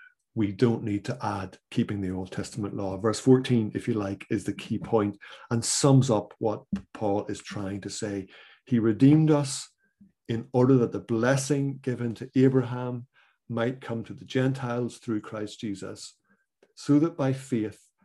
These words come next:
we might receive the promise of the Spirit. Don't let anyone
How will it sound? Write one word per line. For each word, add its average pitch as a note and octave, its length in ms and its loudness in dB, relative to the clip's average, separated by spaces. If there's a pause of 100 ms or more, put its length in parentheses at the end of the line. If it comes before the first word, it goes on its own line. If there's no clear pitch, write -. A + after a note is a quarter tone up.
(240)
we A#2 100 -2
might A2+ 340 -6
receive A2+ 600 -4
the A2+ 80 -6
promise A2+ 680 -8 (200)
of G#2 180 -8
the G#2 80 -10
Spirit. - 580 -8 (1300)
Don't D#3+ 300 4
let D3+ 220 0 (100)
anyone C#3 560 0